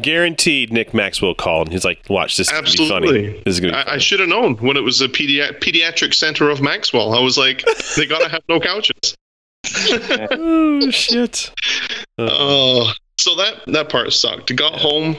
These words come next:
Speaker 2: finally got some rest, and it's really not bad. I mean, I've had literally every, you know, trial by fire thing happen. I've had poo flying out in all directions,
Speaker 1: Mm.
Speaker 2: uh, fire hose situations. You gotta try and figure out where it's coming from. You know where it's coming from, but you gotta figure out how to get there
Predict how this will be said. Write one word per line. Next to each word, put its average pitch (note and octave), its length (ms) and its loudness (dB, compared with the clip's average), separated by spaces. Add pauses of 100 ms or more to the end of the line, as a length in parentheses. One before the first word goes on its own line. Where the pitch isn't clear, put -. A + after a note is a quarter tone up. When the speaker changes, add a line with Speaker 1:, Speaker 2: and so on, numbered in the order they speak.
(120)
Speaker 2:
finally C#3 480 0
got C3+ 220 -2
some B2 200 2
rest, A2 440 2 (380)
and A#2 640 2
it's B2+ 420 0
really C4 160 4
not C4+ 200 2
bad. F3+ 320 -2
I A#2 60 0
mean, C#3 160 0
I've C#3+ 140 -2
had E3 340 0
literally D#3+ 560 4
every, C#3+ 640 0 (580)
you C3 140 2
know, A#2 160 2
trial C#3 320 0
by B2+ 200 0
fire C3+ 380 0
thing B2+ 240 0
happen. C3+ 420 0
I've A#2 140 -2
had A#2 420 -2
poo C#3 220 2
flying D3 440 2
out C#3+ 160 -2
in C#3 80 0
all C#3 140 2
directions, C#3+ 720 2
Speaker 1:
Mm. A3+ 260 2 (100)
Speaker 2:
uh, A#2 360 2
fire D3+ 280 0
hose D3+ 300 2
situations. C#3+ 800 2
You A#2+ 160 2
gotta C3 160 0
try C#3 180 0
and B2+ 140 -2
figure C3 240 2
out C3 80 2
where C3+ 120 4
it's - 100 2
coming C3 240 0
from. C3+ 260 0
You A2+ 80 2
know D#3+ 220 2
where A2+ 100 4
it's - 100 0
coming D3+ 240 -2
from, G#2 280 0
but G#2 100 0
you G#2+ 80 -4
gotta B2 180 0
figure A#2 200 0
out A2 40 -2
how G2+ 40 0
to G2 60 0
get - 280 -2
there G#2+ 300 -2